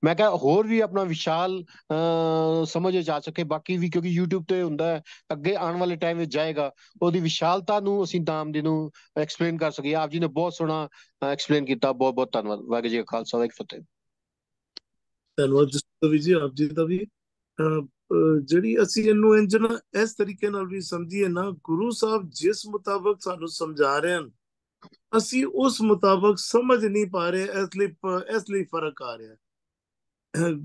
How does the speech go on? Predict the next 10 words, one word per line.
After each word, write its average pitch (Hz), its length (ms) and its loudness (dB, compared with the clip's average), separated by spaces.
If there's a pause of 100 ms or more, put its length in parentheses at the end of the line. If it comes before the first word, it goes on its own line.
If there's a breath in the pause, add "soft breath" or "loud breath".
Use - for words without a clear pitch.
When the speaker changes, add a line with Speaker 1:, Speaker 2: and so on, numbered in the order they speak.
Speaker 2:
ਸ਼ਬਦ 190 480 4
ਦੇ 208 120 8
ਜਦ 180 200 2
ਤੱਕ 180 380 -2
ਭੇਦ 165 380 0
ਤੇ 185 160 -2
ਭਾਵ 160 380 -2
ਨੂੰ 175 200 -2
ਨਹੀਂ 185 160 0
ਸਮਝਾਂਗੇ, 143 640 -6